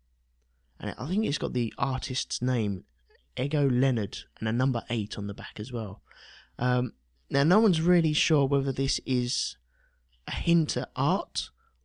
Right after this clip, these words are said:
or this is actually the art. I think it's kinda cool if it is the art that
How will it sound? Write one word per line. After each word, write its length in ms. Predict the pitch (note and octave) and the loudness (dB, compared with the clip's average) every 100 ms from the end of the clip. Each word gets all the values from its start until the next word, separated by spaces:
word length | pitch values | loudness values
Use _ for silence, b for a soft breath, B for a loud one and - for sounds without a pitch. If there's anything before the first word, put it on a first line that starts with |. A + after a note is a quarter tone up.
| _ | _
or 220 | - B2+ | 0 2
this 260 | C3+ C#3+ C3 | 2 2 2
is 160 | B2+ - | -2 -4
actually 640 | D3+ - - - B2+ A#2+ - | -6 -6 -6 0 0 0 -4
the 320 | B2+ D3 B2 | 0 0 0
art. 500 | G2 E2+ - - - _ _ _ _ _ _ _ _ _ _ _ _ _ _ | -4 -14 -18 -16 -16 _ _ _ _ _ _ _ _ _ _ _ _ _ _
I 100 | - | -8
think 200 | D3+ G3+ | -2 -2
it's 80 | F#3+ | -2
kinda 240 | - D#3 C3+ | 0 0 2
cool 200 | C#3+ B2+ | 0 0
if 200 | C3 C3 | -2 -2
it 80 | - | 0
is 280 | C3 B2 | -2 -2
the 260 | - C3+ C3+ | -4 0 2
art 280 | A#2 E2+ - | 0 -2 -6
that 180 | B2 | -8